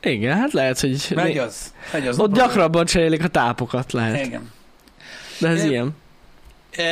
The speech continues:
Speaker 2: igazatok van, ja igen, erről akartam beszélni, srácok, így nagyon röviden, mert, ö, ilyen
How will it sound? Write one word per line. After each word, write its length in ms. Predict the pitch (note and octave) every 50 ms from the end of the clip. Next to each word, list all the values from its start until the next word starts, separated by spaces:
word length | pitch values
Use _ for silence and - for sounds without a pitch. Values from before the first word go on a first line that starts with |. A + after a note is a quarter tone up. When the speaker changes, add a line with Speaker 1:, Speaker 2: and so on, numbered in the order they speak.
| E3+ E3+
Speaker 2:
igazatok 400 | - A#3+ F#3+ G#3+ F#3 F#3 F3 D3+
van, 120 | F3 G#3+ A#3+
ja 120 | A3 A3+
igen, 220 | B3+ A#3 G#3+ F#3+
erről 200 | F#3+ F3 F3 F#3
akartam 400 | G3 F#3+ - G3 - - E3+ D3
beszélni, 380 | C#3 E3 D3+ - - D#3 C#3+ C#3+
srácok, 380 | - - - G#3 - - C3+ D#3+
így 160 | D3 C3 C3
nagyon 240 | D#3 F3 D#3+ D3 C#3
röviden, 540 | C#3 C#3 C#3 D3 C#3 C3 C#3 E3+ E3 D#3 - -
mert, 420 | C3+ C3+ C3 B2+ B2 - - -
ö, 180 | C#3+ B2+ B2 A#2+ A#2 A#2+ B2 B2 -
ilyen 320 | B2 B2 A#2+ B2 A#2+ A2+